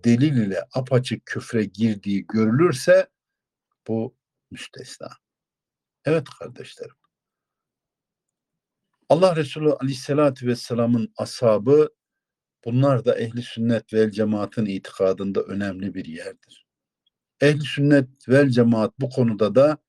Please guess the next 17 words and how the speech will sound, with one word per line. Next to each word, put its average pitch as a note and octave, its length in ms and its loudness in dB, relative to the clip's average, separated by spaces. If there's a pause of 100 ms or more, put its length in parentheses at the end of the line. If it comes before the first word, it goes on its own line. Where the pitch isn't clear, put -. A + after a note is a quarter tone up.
(440)
Şia D3+ 460 2
ile A2 200 0
hariciler A2+ 680 -2
arasında A2 560 -4
orta G#2+ 320 -6
yol A#2 240 -2
tutmuştur. - 540 -20 (960)
Şia E3 560 2
ve C#3+ 60 -2
onlardan C#3+ 600 0
olan A#2 340 -4
rafiziler A2+ 720 -2 (480)
Hazreti C3 460 -2
Ali C#3 280 -4
ve B2 140 -2
çocukları A#2+ 540 0
gibi C3 440 -2